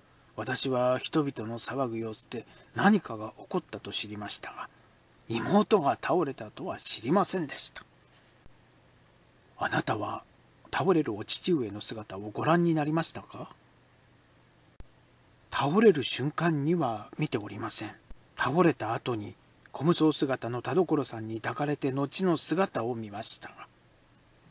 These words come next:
万太郎は自分よりもちょっと年配に過ぎない名探偵に信頼を寄せているようだった。彼の目はじっ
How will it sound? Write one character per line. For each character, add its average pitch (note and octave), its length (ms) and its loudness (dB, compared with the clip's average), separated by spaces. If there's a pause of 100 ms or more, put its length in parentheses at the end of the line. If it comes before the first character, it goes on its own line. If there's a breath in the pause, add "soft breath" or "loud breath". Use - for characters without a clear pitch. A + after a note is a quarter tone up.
(920)
万 C#3 220 2
太 C3+ 180 2
郎 A#2 240 -4
は G#2+ 120 -12 (360)
自 B2 120 -2
分 D#3+ 200 4
よ D3+ 100 4
り C#3 80 0
も A#2 140 -6
ち - 120 -6
ょ - 40 -4
っ - 100 -6
と A2+ 100 -6
年 B2+ 300 -2
配 C#3 140 2
に A#2+ 180 -6
過 - 180 -4
ぎ C3+ 140 -2
な A2 120 -4
い G#2+ 120 -10 (180)
名 C#3 180 2
探 B2+ 280 -6
偵 G2 240 -12
に G#2 140 -18 (460 soft breath)
信 D3+ 280 2
頼 C#3 300 0
を C3+ 140 -6
寄 B2+ 120 -8
せ D3 160 2
て C#3 140 -2
い C#3 80 0
る C3+ 160 0
よ C3 160 -2
う - 60 -12
だ - 120 -8
っ - 40 -20 (160)
た。 - 100 -14 (1000)
彼 C#3+ 260 0
の G2+ 120 -8
目 G2+ 160 -10
は F#2+ 200 -8
じ - 240 -4
っ C3 80 -8